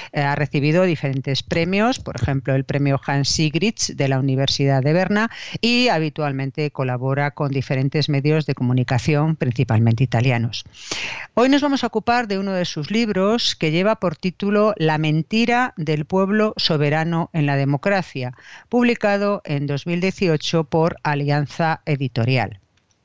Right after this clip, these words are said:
En este libro, eh, Gentile nos plantea que la sociedad occidental moderna, eh, ha considerado que la clave de bóveda del sistema político democrático se basa en esa idea de la soberanía del pueblo.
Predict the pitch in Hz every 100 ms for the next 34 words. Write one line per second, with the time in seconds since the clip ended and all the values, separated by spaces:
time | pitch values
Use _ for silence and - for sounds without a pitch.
0 | - - 175 185 247 - 254 277 240 208
1 | 240 - - - - 165 151 147 143 156
2 | 151 - 226 226 196 - - 147 147 214
3 | 214 156 160 - - 185 196 196 180 143
4 | - 143 - 147 165 190 160 160 151 147
5 | 165 160 165 170 165 156 151 - - -
6 | - - - 151 151 220 269 254 254 226
7 | 220 214 185 202 143 139 139 - 233 247
8 | 214 175 180 220 165 165 170 147 139 139
9 | 151 - 165 160 - 151 - 156 156 160
10 | 156 170 156 160 - 165 - 147 160 -
11 | 175 160 147 151 - 156 143 147 151 151
12 | 175 - - 156 147 139 143 147 143 127
13 | - 123 120 120